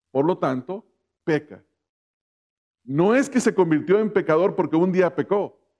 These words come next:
como algunos niegan hoy en día, niegan la condición original del hombre, niegan lo que se le llama en la teología el pecado original,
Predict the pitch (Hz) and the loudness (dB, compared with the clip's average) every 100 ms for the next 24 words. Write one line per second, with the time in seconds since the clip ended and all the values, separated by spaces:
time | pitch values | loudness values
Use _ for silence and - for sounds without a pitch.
0 | _ _ _ _ _ _ _ _ _ 131 | _ _ _ _ _ _ _ _ _ 0
1 | 127 135 165 180 156 165 175 170 165 - | 2 2 2 2 2 2 2 0 -2 0
2 | 156 151 147 185 208 214 - 135 139 160 | 0 0 0 0 0 -2 -8 -4 0 0
3 | 180 202 208 202 _ _ _ _ _ _ | 0 -2 -4 -12 _ _ _ _ _ _
4 | - 156 160 165 143 127 170 180 180 156 | 0 0 2 -2 -2 -4 -2 -2 0 0
5 | 139 143 170 160 139 151 170 196 208 _ | 0 0 2 2 2 0 -4 -10 -12 _
6 | _ _ _ - 135 170 180 202 - 147 | _ _ _ -4 0 0 0 -2 -2 -2
7 | 151 135 139 139 165 190 185 156 123 135 | -2 0 2 4 2 2 0 0 0 -2
8 | 123 165 185 - 156 151 143 143 151 170 | -2 0 0 2 0 0 -2 0 2 2
9 | 185 180 143 139 135 151 190 | 0 0 0 0 0 -2 -6